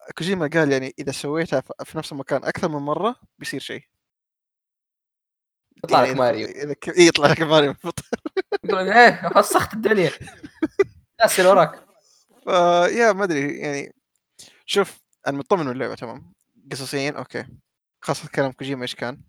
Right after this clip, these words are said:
Speaker 1: آه، قبل أمس، آه، تكلم، قال حاجة. آه، قال Metal Gear five اللي هي Phantom Pain. كثير كانوا زعلانين منها لأنه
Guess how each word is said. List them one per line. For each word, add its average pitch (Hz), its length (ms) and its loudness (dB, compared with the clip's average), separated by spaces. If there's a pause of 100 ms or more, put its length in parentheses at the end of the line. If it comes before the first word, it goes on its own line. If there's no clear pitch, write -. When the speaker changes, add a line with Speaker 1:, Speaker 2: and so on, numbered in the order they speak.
(320)
Speaker 1:
آه، 117 200 -8 (560)
قبل 127 280 -8 (200)
أمس، - 400 -4 (100)
آه، 82 360 -8 (720)
تكلم، 117 340 -10
قال 113 160 -8
حاجة. 151 360 -8 (840)
آه، 120 320 -2 (100)
قال 170 220 0
Metal - 40 -4
Gear 156 200 -2
five - 560 -6
اللي 120 140 -10
هي 120 60 -8
Phantom 120 260 -14
Pain. 127 260 -8 (960)
كثير 160 280 0 (100)
كانوا 147 180 -2
زعلانين 135 320 -2
منها 139 260 -6
لأنه 117 680 -10